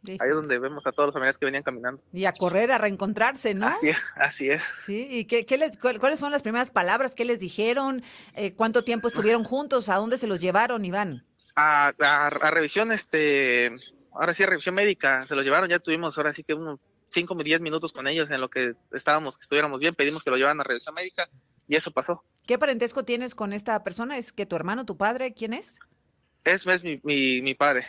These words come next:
Speaker 1: Es tu padre. ¿Y te pudo
Speaker 2: Sí.
Speaker 1: decir algo? ¿Qué, qué, qué,
Speaker 2: Dígame.
Speaker 1: qué platicaron en esos cinco minutos, seis minutos?
Speaker 2: No, pues nomás, <laughs> ándale, gracias a Dios, ahora sí que gracias a, es lo único que dijimos,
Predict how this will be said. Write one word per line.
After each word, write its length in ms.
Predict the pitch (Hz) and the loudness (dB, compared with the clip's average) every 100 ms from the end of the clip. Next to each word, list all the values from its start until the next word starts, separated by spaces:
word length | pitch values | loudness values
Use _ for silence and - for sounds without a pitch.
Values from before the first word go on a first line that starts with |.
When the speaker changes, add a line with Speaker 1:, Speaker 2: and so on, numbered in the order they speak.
| - | -8
Speaker 1:
Es 220 | 175 - | -10 -6
tu 100 | 190 | -2
padre. 380 | 190 180 170 - | 2 2 -2 -4
¿Y 220 | 185 196 | -2 -2
te 160 | 185 196 | -2 0
pudo 200 | 240 254 | 4 4
Speaker 2:
Sí. 60 | |
Speaker 1:
decir 220 | 220 226 | 4 2
algo? 360 | 214 262 359 392 | 2 0 -4 -6
¿Qué, 200 | - 208 | -6 -4
qué, 300 | - 226 233 | 0 2 2
qué, 60 | - | 2
Speaker 2:
Dígame. 260 | 180 139 | 0 0
Speaker 1:
qué 100 | 135 | -2
platicaron 460 | 226 269 - 226 240 | -2 -2 0 0 0
en 120 | 220 | -2
esos 220 | 226 233 226 | -4 -4 -4
cinco 340 | 277 330 254 | -6 -4 -2
minutos, 440 | 220 233 330 247 214 | -2 -4 -4 -4 -2
seis 220 | 240 269 | -4 -4
minutos? 640 | 254 262 - 240 156 - _ - | -6 -8 -4 -4 -4 -14 _ -2
Speaker 2:
No, 160 | 190 - _ | -2 -2 _
pues 280 | - 160 151 | 0 0 0
nomás, 320 | 151 180 233 | 0 2 2
<laughs> 560 | 247 180 160 143 147 151 | -2 -8 -14 -16 -12 -2
ándale, 320 | 185 214 165 | 2 2 4
gracias 260 | 160 196 - | 4 2 2
a 60 | |
Dios, 240 | 131 170 190 | 2 2 2
ahora 180 | 165 156 | 0 0
sí 120 | 160 | -2
que 440 | - 143 127 117 120 | -2 0 0 -4 0
gracias 320 | 156 170 143 | 0 0 0
a, 180 | 117 110 - _ | 2 2 -4 _
es 140 | 160 | 0
lo 100 | 202 | 2
único 220 | 208 220 175 | 0 0 -2
que 80 | |
dijimos, 360 | 143 185 190 151 | -2 -2 -4 -6